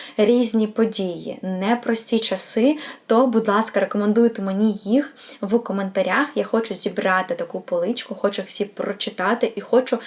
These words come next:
сама для себе відкрити щось нове і дізнатися більше про все те, що відбувалося,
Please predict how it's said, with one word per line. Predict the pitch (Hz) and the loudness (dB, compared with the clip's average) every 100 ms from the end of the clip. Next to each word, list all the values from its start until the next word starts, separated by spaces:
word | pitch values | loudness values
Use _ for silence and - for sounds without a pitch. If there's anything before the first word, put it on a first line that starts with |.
| - | -10
сама | - 226 240 | 0 4 4
для | 226 | 2
себе | 202 269 370 | 0 2 2
відкрити | 247 226 226 226 202 | 2 2 2 2 0
щось | - 190 - | -4 -4 0
нове | 208 214 190 190 196 - | 2 2 2 0 -2 -4
і | |
дізнатися | 202 196 185 202 196 190 185 - 156 - - - | -2 -2 -2 0 0 -2 -6 -8 -10 -12 -8 -2
більше | 208 214 208 - | 2 2 2 -2
про | - 190 | -4 -6
все | 190 - 190 185 | -2 -2 -2 -4
те, | 170 | -6
що | 175 - | -6 -8
відбувалося, | 190 190 180 165 185 - | -6 -4 -2 -2 -2 -6